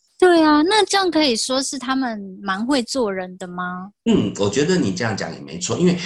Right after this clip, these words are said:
Speaker 2: 他们会隐藏自己内心的一些事情，那不会让它完全外露出来，那所以这算是这样的特质。
Speaker 1: 哦，难怪刚刚老师说，就是他们也很适合做间谍的工作。
Speaker 2: 对，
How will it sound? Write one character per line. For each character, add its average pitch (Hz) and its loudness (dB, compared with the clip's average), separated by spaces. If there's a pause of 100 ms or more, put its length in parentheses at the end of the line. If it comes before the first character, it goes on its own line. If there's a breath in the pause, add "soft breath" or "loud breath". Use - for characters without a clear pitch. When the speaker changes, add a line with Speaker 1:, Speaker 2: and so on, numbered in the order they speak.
(100 loud breath)
Speaker 2:
他 175 -2
们 156 0
会 160 -4 (100)
隐 87 -4
藏 87 -6
自 123 -6
己 92 -6
内 98 -4
心 98 -4
的 92 -4
一 92 -6
些 92 -4 (280 loud breath)
事 - -2
情， 85 -6
那 90 -6
不 - -14
会 98 -2
让 95 -4
它 95 -10
完 85 -8
全 87 -10
外 104 -2
露 90 -2
出 85 -10
来， - -14 (460 soft breath)
那 98 -4
所 98 -2
以 82 -2
这 - -4
算 92 0
是 - -2
这 82 -2
样 90 -2
的 - -14
特 - -10
质。 - -12 (720)
Speaker 1:
哦， 226 2
难 240 6
怪 320 4
刚 294 2
刚 302 2
老 208 -2
师 254 -4
说， 226 -6
就 240 -4
是 240 -6
他 240 -4
们 233 -2
也 196 -6
很 208 -4
适 240 -4
合 196 -6
做 208 -4
间 196 -8
谍 180 -12
的 185 -6
工 185 -10
作。 196 -6 (240)
Speaker 2:
对， - -2